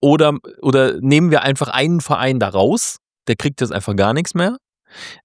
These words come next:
Das ist schon eine, eine Entscheidung, die die meisten gar nicht treffen wollen und deswegen auch nicht treffen.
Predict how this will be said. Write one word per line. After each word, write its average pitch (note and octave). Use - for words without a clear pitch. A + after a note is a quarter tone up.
Das C3+
ist F3
schon A2
eine, A2
eine A2
Entscheidung, A2
die A2
die G#2+
meisten A2+
gar A2
nicht A#2+
treffen G2
wollen B2
und G#2
deswegen A2+
auch -
nicht -
treffen. D3+